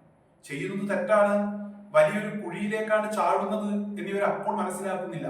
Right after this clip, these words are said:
എന്നാൽ അവരുടെ ആ ഒരു സാഹചര്യത്തെ മുതലെടുക്കുന്ന, ചൂഷണം ചെയ്യുന്ന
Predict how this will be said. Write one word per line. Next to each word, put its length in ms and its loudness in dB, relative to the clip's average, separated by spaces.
എന്നാൽ 220 0
അവരുടെ 260 0
ആ 80 0
ഒരു 180 -4
സാഹചര്യത്തെ 720 0
മുതലെടുക്കുന്ന, 600 0
ചൂഷണം 460 -2
ചെയ്യുന്ന 260 -4